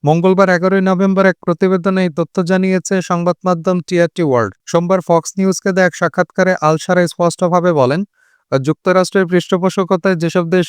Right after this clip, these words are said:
ইসরায়েলের সঙ্গে সম্পর্ক স্বাভাবিক করেছে, সিরিয়ার পরিস্থিতি সে দেশগুলোর মতো নয়। তিনি বলেন, সিরিয়ার সঙ্গে ইসরায়েলের সীমান্ত রয়েছে, আর ইসরায়েল উনিশশো সাতষট্টি সাল থেকে গোলান মালভূমি দখল করে রেখেছে।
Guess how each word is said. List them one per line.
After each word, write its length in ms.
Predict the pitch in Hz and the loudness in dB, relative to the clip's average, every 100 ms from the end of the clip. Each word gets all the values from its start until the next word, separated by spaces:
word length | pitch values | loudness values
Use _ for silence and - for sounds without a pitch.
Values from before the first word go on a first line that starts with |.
| - | -2
ইসরায়েলের 480 | 160 - 185 190 - | -4 0 2 2 0
সঙ্গে 220 | 185 185 | -2 -2
সম্পর্ক 440 | 180 175 165 180 170 175 | -2 -4 -2 -4 -2 -2
স্বাভাবিক 400 | - 160 165 180 | 0 -2 -2 -4
করেছে, 360 | - 127 123 156 202 - - | -4 -2 -2 -2 -4 -6 -6
সিরিয়ার 380 | 180 175 190 | -2 2 0
পরিস্থিতি 560 | 175 185 185 - 190 190 | 0 0 -2 -2 -2 -2
সে 120 | 185 180 | -2 0
দেশগুলোর 500 | 156 165 160 175 160 | 2 2 2 0 0
মতো 200 | 139 131 | -2 -4
নয়। 200 | 120 104 - _ _ _ | -4 -6 -12 _ _ _
তিনি 140 | 143 135 | -4 2
বলেন, 280 | 135 147 220 - _ _ _ - | 2 2 0 -6 _ _ _ -4
সিরিয়ার 340 | 170 170 196 | 0 2 2
সঙ্গে 260 | - 202 202 | 0 0 2
ইসরায়েলের 400 | 185 - 196 190 | 0 0 0 2
সীমান্ত 340 | 185 175 185 190 | 0 -2 0 0
রয়েছে, 440 | 147 123 110 170 226 - _ _ | 2 2 2 -2 -2 -8 _ _
আর 100 | 143 | 0
ইসরায়েল 320 | 151 147 185 180 | 0 2 0 2
উনিশশো 320 | 180 175 180 | 0 -2 -2
সাতষট্টি 480 | - 160 185 175 190 | -2 -2 -2 -2 -2
সাল 160 | 190 185 | -2 -2
থেকে 240 | 196 180 185 | -2 -2 -2
গোলান 340 | 151 165 170 | 0 0 0
মালভূমি 460 | 160 156 156 180 185 | 0 -2 -2 -2 -2
দখল 280 | 156 156 156 | -2 -2 -2
করে 220 | 131 131 | -2 -2
রেখেছে। 400 | 120 113 117 - | -2 -2 -4 -6